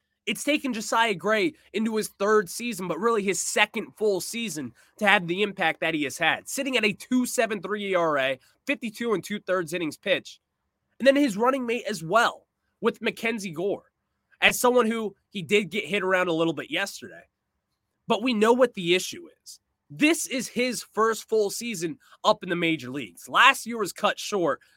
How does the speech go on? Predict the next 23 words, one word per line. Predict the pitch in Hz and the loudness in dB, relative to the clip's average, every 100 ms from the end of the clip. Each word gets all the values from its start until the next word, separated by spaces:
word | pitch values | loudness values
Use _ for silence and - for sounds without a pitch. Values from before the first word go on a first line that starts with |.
| - | -6
due | 202 | -2
to | 170 | -2
injury. | 139 175 110 82 _ _ _ _ | -2 -4 -8 -16 _ _ _ _
But | 147 | -12
now | 151 170 240 285 254 | -4 0 2 2 0
he's | 226 - | -6 -4
twenty-four | - 220 240 220 226 | -2 -2 -2 -4 -4
years | 220 226 175 | -4 -6 -6
old. | 139 147 131 _ | -4 -4 -8 _
He's | - 269 226 | -2 -2 2
in | |
the | 262 | 2
position | 196 160 202 233 226 | 0 -2 -2 -2 -2
that | 196 165 | -4 -4
Josiah | 180 - 196 214 | -6 -2 0 0
Gray | 180 160 196 | -2 0 0
was | 233 175 127 | 0 -2 -2
in | 156 170 - _ | -4 -4 -10 _
last | - 156 190 196 - - | -6 2 6 6 2 -12
year. | - - _ _ _ _ _ _ _ _ | -20 -20 _ _ _ _ _ _ _ _
And | 185 208 170 | 4 4 0
so | - 226 240 | 0 2 2
far, | - 240 254 139 | 2 4 6 4